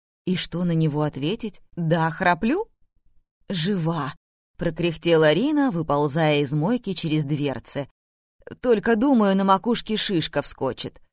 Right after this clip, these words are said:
Жора, тебе надо еще раз продумать концепт шкафа. В нем есть маленькие недочеты». В последней фразе характер свекрови как на ладони.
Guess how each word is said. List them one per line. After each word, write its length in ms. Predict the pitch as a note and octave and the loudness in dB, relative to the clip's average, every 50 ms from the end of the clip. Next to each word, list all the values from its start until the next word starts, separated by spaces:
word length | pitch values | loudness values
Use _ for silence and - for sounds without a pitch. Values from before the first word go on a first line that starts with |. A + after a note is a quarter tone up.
| _ _ _ _ - | _ _ _ _ -8
Жора, 560 | - D#3 D3 E3+ D#3 C#3 C3+ C3+ - C#3 - _ | -6 -2 0 0 0 0 -2 -4 -8 -12 -14 _
тебе 320 | - - A3 F#3+ A3 B3 B3 | -6 -4 0 2 4 4 4
надо 280 | A3+ A3 A3 F#3 G3 | 4 2 0 0 0
еще 500 | G3 F#3 F#3+ G#3 G3 - - G#3 G3+ G3 | 0 0 -2 -2 -2 -2 -2 0 0 0
раз 420 | F#3 E3+ D#3+ D3 C#3+ C#3+ C3+ - - | 0 0 0 -2 -2 -2 -4 -6 -6
продумать 720 | - E3 E3 D#3+ D#3 C#3 D#3+ F3+ A#3+ C4+ C4 C4+ C4+ - | -4 -4 -2 -2 -2 -2 -2 0 0 0 0 0 0 -2
концепт 600 | - F#3 E3 D#3 D#3 - - D#3 E3 - - - | -2 -2 -2 -2 -2 -2 0 0 0 -2 -4 -8
шкафа. 580 | - - - - - C#3 A2+ - - - - - _ _ _ _ - | -10 -10 -8 -8 -8 -8 -8 -8 -10 -12 -12 -14 _ _ _ _ -6
В 160 | - F#3+ G#3 | -2 2 2
нем 240 | A#3+ D4 F4 E4+ D#4 | 2 2 2 0 0
есть 300 | C#4 C#4+ C#4+ B3+ - - | 2 2 0 0 0 0
маленькие 580 | A#3+ A#3 A#3 A#3 G#3 G3+ F#3+ F#3 - F#3+ G3 F#3 | 0 0 0 0 0 0 -2 -2 -2 0 0 2
недочеты». 800 | F3+ F3+ F3 D#3+ E3+ E3 D#3+ - - D3+ A#2 - - - - - _ _ _ _ _ _ _ _ _ _ _ _ | 2 2 4 2 2 0 0 -4 -4 -4 -6 -8 -10 -14 -18 -18 _ _ _ _ _ _ _ _ _ _ _ _
В 120 | _ - | _ -12
последней 640 | - D#3 D3+ C#3 - C#3+ D3+ D3+ D3+ C#3+ D#3 D3+ D3 | -8 -6 -6 -4 -4 -2 0 0 0 0 0 -2 -2
фразе 520 | - - A3+ D4 E4 D#4+ E3+ C#3+ C3 - - - - - _ _ | -4 -6 -4 -4 -4 -4 -4 -6 -8 -8 -10 -18 -20 -20 _ _
характер 540 | - - F3 G#3+ - - - - D4+ C4+ B3 | -4 -2 0 0 0 -2 -4 -6 -6 -4 -4
свекрови 640 | - F#3 F3+ E3 - G3+ C4+ D#4+ D#4+ C#4 C#4+ C4+ | -4 -4 -4 -4 -2 -2 0 0 0 -2 -4 -4
как 260 | - - F3 F3 - F3 | -6 -6 -8 -8 -6 -4
на 140 | E3+ D#3+ | -2 0
ладони. 600 | D#3 D3+ D3 C3+ D3 C#3+ C#3 C3+ C3+ B2+ - - | 0 0 0 0 0 -2 -2 -2 -4 -6 -8 -10